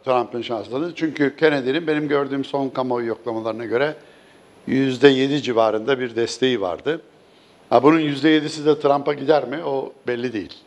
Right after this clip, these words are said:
Çünkü Demokrat kökenden birileri destekliyor. Dolayısıyla Demokrat Parti'ye bir kısmı dönebilir, bir kısmı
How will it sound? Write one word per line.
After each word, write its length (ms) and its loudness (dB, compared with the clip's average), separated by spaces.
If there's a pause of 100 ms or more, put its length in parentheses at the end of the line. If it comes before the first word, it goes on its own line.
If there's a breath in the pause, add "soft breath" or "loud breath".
(460 soft breath)
Çünkü 340 0
Demokrat 460 4
kökenden 680 2
birileri 380 -2
destekliyor. 680 -2 (240)
Dolayısıyla 480 0
Demokrat 440 -2
Parti'ye 360 -2
bir 40 -18
kısmı 300 -10
dönebilir, 400 -2
bir 60 -8
kısmı 320 -2